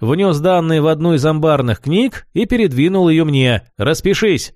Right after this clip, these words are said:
"За что это?" – поинтересовался я. "За включение в мобилизационный резерв". "А не по месту службы разве?" "Не", мотнул головой Тарас.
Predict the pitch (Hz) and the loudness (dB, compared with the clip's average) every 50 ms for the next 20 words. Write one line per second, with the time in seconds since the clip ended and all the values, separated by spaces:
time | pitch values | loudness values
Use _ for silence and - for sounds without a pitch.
0 | _ _ _ - 127 120 190 254 233 - - 320 294 247 196 165 - 143 127 104 | _ _ _ -4 0 0 2 2 0 0 0 0 2 2 2 2 0 0 0 -2
1 | 87 - - 135 143 151 143 175 160 160 - - 170 165 160 147 127 - 160 151 | -2 -4 -2 -2 -2 0 0 -2 -2 -2 0 0 0 2 2 0 0 0 0 0
2 | 143 131 117 92 - _ _ - 95 117 147 170 - - 147 160 151 - - 117 | 2 2 0 -2 -4 _ _ -6 -4 -2 -2 -2 -2 -2 -2 -2 -2 0 -2 -2
3 | 123 143 160 180 208 226 220 202 180 180 185 190 170 180 180 180 170 143 160 151 | 0 0 0 0 0 2 2 2 0 0 0 0 0 0 2 2 2 2 0 -2
4 | - - 131 123 123 127 120 127 143 165 214 277 247 220 208 170 151 180 170 - | 0 0 0 2 2 2 0 0 0 0 0 0 0 2 0 0 0 -2 -4 -6
5 | - - _ _ - - 127 143 160 175 170 - 202 202 240 294 320 285 - 285 | -12 -20 _ _ -4 -2 0 0 0 -2 -2 -2 -2 0 0 0 -2 0 -2 -2
6 | 233 - 262 254 226 190 175 185 180 175 156 147 131 131 127 117 92 - - _ | -2 0 0 0 2 2 2 0 2 2 0 0 0 0 0 0 -2 -4 -8 _
7 | _ - 113 160 220 240 240 220 160 - - _ - 107 123 160 156 - 175 180 | _ -6 -4 0 0 2 2 0 0 -2 -6 _ -8 -4 -2 -2 -2 -2 0 0
8 | 170 156 143 156 165 165 160 165 160 139 - 156 156 160 156 143 117 - - - | 0 0 0 0 0 2 2 2 0 0 0 0 0 0 0 0 0 -2 -6 -12